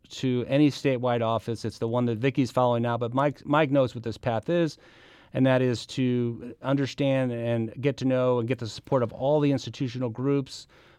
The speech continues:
to, uh, to carry water in the legislature, which he has done on numerous occasions. Um, to s-, to run statewide. He ran as lieutenant governor, so he's got high name I D. Mike works the state every single week. He's out two or three or four places working the state.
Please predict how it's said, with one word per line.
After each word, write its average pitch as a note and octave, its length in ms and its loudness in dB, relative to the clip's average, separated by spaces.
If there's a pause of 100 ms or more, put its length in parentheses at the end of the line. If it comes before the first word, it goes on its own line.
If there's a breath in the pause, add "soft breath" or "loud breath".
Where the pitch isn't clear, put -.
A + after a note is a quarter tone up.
(120)
to, B2 360 2
uh, A#2 180 0
to B2 120 -8
carry C#3+ 340 2
water C3+ 460 2
in C3 100 0
the B2 80 0
legislature, B2+ 540 -2
which A#2 160 -6
he B2 80 -2
has G#2 180 -4
done B2 220 -2
on A2 180 0
numerous C#3+ 380 2
occasions. B2+ 720 -4 (440 soft breath)
Um, A#2 400 -2 (160)
to C#3 220 0
s-, - 280 -6
to D3 100 0
run C3 260 4
statewide. C#3 640 2
He A2+ 100 0
ran A2+ 240 -2
as C3 100 -2
lieutenant C#3 340 -2
governor, C#3 320 0
so B2+ 120 -6
he's G#2+ 100 -4
got A2 180 -4
high B2+ 280 0
name C3 240 2
I B2+ 100 -2
D. B2 180 -2
Mike B2+ 320 0
works C3+ 300 -4
the A#2+ 140 -10
state C3 360 -4
every C3+ 300 0
single C3 520 -2
week. C3 360 0
He's A#2 160 -4
out A#2 260 -4
two D#3 200 -2
or C#3 80 0
three C3+ 200 -4
or A#2+ 60 -2
four C3 240 -4
places B2+ 480 -4
working B2+ 380 -4
the B2 100 -4
state. B2 340 -6